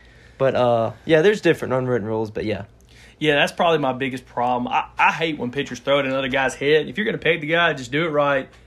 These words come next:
Speaker 2: Peg him in the back or peg him in the butt,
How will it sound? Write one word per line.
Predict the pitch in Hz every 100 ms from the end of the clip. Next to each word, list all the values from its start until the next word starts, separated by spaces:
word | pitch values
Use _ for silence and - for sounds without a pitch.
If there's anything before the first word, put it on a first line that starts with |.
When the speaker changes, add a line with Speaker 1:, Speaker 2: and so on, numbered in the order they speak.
| - _ _
Speaker 2:
Peg | 135 151
him | 165
in | 170
the | 165
back | 147 143 143 139 -
or | 120
peg | - 139
him | 139
in | 135
the | 127
butt, | 120 117 117